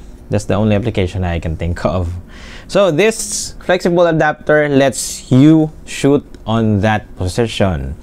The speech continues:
Let me go ahead and show you how to mount it vert-, uh, horizontally or the landscape mode. It's really easy. If you're ready, put on the magnet. All you have to do is just place it on the table.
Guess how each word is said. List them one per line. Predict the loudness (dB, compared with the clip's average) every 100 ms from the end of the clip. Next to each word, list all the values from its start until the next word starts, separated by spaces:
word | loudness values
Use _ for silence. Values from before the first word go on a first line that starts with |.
| -6
Let | 0 2
me | 2
go |
ahead | 2 2
and | 2
show | 2 4
you | 4
how | 2 0
to | 0
mount | 2 2 2
it | 0 -2 -4
vert-, | -4 2 2 0 -6
uh, | -2 0 0
horizontally | 2 4 4 4 2 2 2 0 -4 -12 -20 -20 -6
or | 0 2
the | 4
landscape | 2 0 -4 -2 -2 0
mode. | 0 0 -2 -4 -8 -16 -18 -20 -16
It's | -2
really | 0 2
easy. | 0 0 -2 -4 -8 -20 -20 -20 -20 -18 -16 -14 -10 -12 -8
If | 0
you're | 4
ready, | 6 6 4 2 -2 -2
put | 0 0 -2 -4
on | 0 0 2
the | 2 2 0 -2 -4 -8 -4
magnet. | -2 0 0 0 2 0 -4 -20 -18 -18 -16 -4
All | 2
you | 4
have | 4 2
to |
do | 2 2
is | 2
just | 0 -4 -2
place | 0 0
it | -2
on | -2 -2
the |
table. | 0 0 2 0 -2 -4